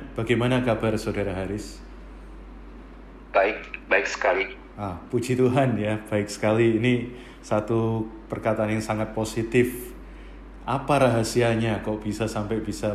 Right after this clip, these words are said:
Speaker 1: baik sekali di teng-, eh, sedangkan banyak orang mungkin merasakan, "Wah, ini makin susah, makin, makin gawat," gitu ya. Apa rahasianya, Saudara?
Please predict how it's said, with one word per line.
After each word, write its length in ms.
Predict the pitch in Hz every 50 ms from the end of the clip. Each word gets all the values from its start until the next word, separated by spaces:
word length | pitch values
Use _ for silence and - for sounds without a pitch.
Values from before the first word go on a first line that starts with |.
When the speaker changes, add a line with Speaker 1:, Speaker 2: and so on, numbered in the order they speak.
| -
Speaker 1:
baik 240 | - 101 98 104 101
sekali 480 | - - - - 110 113 117 117 110 104
di 80 | 110
teng-, 240 | 104 110 101 107 - - - - - - - -
eh, 160 | - 107 107
sedangkan 480 | - 117 - 110 104 104 107 117 117
banyak 320 | 110 - 104 101 107 110 117
orang 480 | 113 110 110 110 120 123 127 127 127 - - - - - - - - - -
mungkin 640 | 120 117 113 - - 160 147 123 107 101 90 90 - - - - - - - - - - - -
merasakan, 720 | 107 107 110 110 104 - 117 110 - 117 117 117 113 -
"Wah, 220 | - 113 107 104 101
ini 160 | 98 104 110
makin 300 | 107 104 95 - 110 101
susah, 500 | - - 110 107 - - 107 101 101 95
makin, 560 | 95 95 92 92 98 98 90 90 90 90 87 90
makin 400 | 90 87 - 95 92 92 90 87
gawat," 560 | - 92 92 92 92 98 104 104 104 101 -
gitu 320 | - - 92 - 98 92
ya. 160 | 95 98 110 113 - - - - - - -
Apa 240 | 110 117 113 131 120
rahasianya, 560 | 110 101 95 95 - - 104 95 92 90 90
Saudara? 400 | 87 - 90 87 - - - -